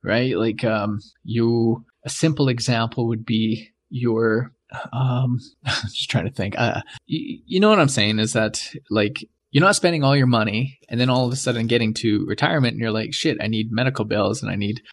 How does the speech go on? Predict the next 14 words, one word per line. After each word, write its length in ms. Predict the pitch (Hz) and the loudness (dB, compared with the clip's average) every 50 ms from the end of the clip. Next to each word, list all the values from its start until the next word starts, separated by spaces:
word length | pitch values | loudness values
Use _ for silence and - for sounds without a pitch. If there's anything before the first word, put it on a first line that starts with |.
| - _ | -16 _
you 80 | - 107 | -6 -4
know, 100 | 101 101 | -2 0
this 180 | 98 110 - | 0 -2 -2
kind 140 | - - 104 | -2 -2 -4
of 60 | 98 | -4
stuff 280 | - - 95 95 101 - | -2 -2 -2 -2 -2 -4
and 60 | - | -6
I'm 120 | 110 110 | -6 -4
not 260 | 101 104 110 - - 117 | -2 -2 -2 -2 0 -2
able 180 | 107 95 110 - | -2 -2 -4 -6
to 100 | - 120 | -2 0
work 380 | 131 143 135 123 117 - - - | 2 2 2 2 0 -4 -14 -14
and 160 | - 98 92 90 | -10 -8 -6 -6
I 260 | 78 92 95 110 | -4 -4 -6 -6